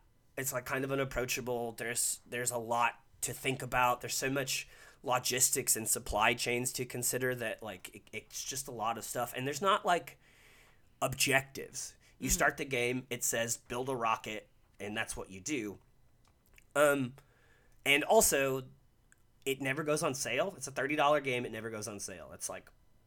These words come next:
Speaker 1: part of their business model. Uh, the, it's like a, a, a meme in the Factorio gaming community is it, the game just doesn't go on sale. Um, so it's a,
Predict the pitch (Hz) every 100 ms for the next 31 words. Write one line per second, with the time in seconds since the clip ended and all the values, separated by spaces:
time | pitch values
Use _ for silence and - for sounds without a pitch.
0 | _ - 135 135 127 107 113 113 113 110
1 | 107 101 117 110 107 - 87 73 - -
2 | _ _ _ _ - _ _ _ _ _
3 | _ _ 101 98 92 92 98 98 110 113
4 | 107 107 117 - 123 127 135 151 143 143
5 | 135 131 135 - 143 123 117 110 113 113
6 | 110 107 107 101 101 95 95 98 82 _
7 | 101 104 113 113 - 110 113 107 104 104
8 | 107 95 98 - - - - - 131 117
9 | 107 - 131 120 - - - - _ _
10 | - - 156 147 151 131